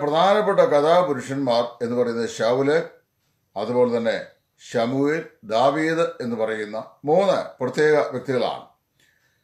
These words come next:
പ്രീസ്റ്റ്, ഈ പുരോഹിതന്മാരിൽ നിന്ന് പ്രവാചകന്മാരിലേക്കും, ആ, ആ, ആത്മീക ശുശ്രൂഷകൾ പരിവർത്തനപ്പെടുത്തുന്നത് ഈ പുസ്തകത്തിൻ്റെ ഒരു പ്രത്യേകതയായി നമുക്ക് കാണുവാൻ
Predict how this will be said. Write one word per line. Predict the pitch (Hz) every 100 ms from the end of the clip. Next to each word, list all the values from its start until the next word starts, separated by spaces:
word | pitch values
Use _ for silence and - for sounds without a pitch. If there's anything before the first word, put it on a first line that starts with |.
| _ _
പ്രീസ്റ്റ്, | 143 190 233 - 202 196 180 - 147
ഈ | 151 151 135 - _
പുരോഹിതന്മാരിൽ | 151 185 220 214 208 190 180 160 139
നിന്ന് | 113 110 - _
പ്രവാചകന്മാരിലേക്കും, | - 131 156 175 180 175 151 143 131 131 107 87 - _ _ _ _ _ _ _ _ _ -
ആ, | 123 127 127 139
ആ, | 135 131 131 127
ആത്മീക | 139 170 180 180 160 -
ശുശ്രൂഷകൾ | 139 156 151 139 113 110 - _
പരിവർത്തനപ്പെടുത്തുന്നത് | 127 143 170 170 - - 160 135 131 117 113 117 - _ _ _ _ 117
ഈ | 139 135
പുസ്തകത്തിൻ്റെ | 127 127 135 120 117 123 131
ഒരു | 123 120
പ്രത്യേകതയായി | 120 120 156 165 151 117 104 104 98 _ _
നമുക്ക് | 113 123 120 110 - -
കാണുവാൻ | 110 117 113 110